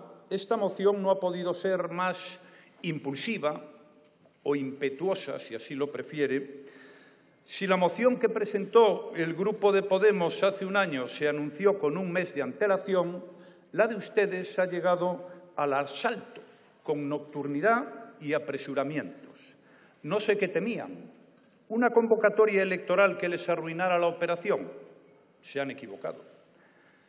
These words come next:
Que otros les ganaran por la mano, no se da el caso. Se ve que viven en la burbuja que forman sus propias opiniones inquietas. Tenían tanta prisa que se lo ocultaron a la dirección de su partido,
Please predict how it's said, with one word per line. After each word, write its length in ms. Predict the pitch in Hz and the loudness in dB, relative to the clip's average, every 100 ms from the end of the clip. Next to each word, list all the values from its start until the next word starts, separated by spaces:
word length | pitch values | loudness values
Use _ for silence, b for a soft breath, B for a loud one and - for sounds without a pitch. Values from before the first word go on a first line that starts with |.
| b b _ | b b _
Que 140 | 156 196 | 4 6
otros 360 | 233 240 220 | 6 4 2
les 160 | 220 185 | 2 2
ganaran 400 | 202 220 220 208 | 2 4 2 2
por 200 | 208 196 | 0 0
la 100 | 208 | 0
mano, 320 | 226 180 104 - - - _ _ _ - | -2 -4 -8 -12 -20 -20 _ _ _ -16
no 240 | 143 160 | -8 -6
se 220 | - 151 | -4 -2
da 100 | 135 | 0
el 140 | 131 - | -2 2
caso. 400 | 220 - - - - - _ _ | 2 2 -4 -14 -18 -20 _ _
Se 240 | - - 196 | -12 0 6
ve 180 | 233 233 | 6 6
que 100 | 202 | 0
viven 320 | 208 202 196 | 0 0 0
en 120 | 165 | 2
la 80 | 156 | 0
burbuja 500 | 143 139 175 - 165 | -2 -6 -6 -4 -4
que 140 | 156 | -4
forman 500 | - 151 147 151 151 - B B | -4 -4 -2 -6 -6 -12 B B
sus 280 | - 135 131 | -18 -16 -14
propias 540 | - 151 143 147 - | -8 -8 -6 -8 -8
opiniones 760 | 127 - 131 139 127 120 - - _ - | -12 -12 -8 -8 -8 -12 -14 -20 _ -16
inquietas. 880 | 117 107 139 - - - - - _ _ _ b b b b b - | -14 -14 -12 -14 -16 -20 -20 -20 _ _ _ b b b b b -4
Tenían 440 | - 247 254 247 | -2 0 0 0
tanta 360 | 240 233 214 214 | -2 0 -2 -2
prisa 480 | 247 - 240 233 - - - - _ _ | -8 -4 -2 -4 -8 -20 -20 -20 _ _
que 120 | 180 | -10
se 200 | 175 - | -8 -8
lo 140 | 175 175 | -6 -6
ocultaron 600 | 175 175 170 220 233 220 | -8 -10 -4 -2 0 0
a 140 | 202 | 0
la 140 | 190 185 | 0 -2
dirección 580 | 180 175 170 208 220 | -4 -8 -8 -6 -4
de 80 | 208 | -4
su 180 | 196 196 | -6 -4
partido, 520 | 170 175 240 170 101 | -4 -4 -6 -8 -10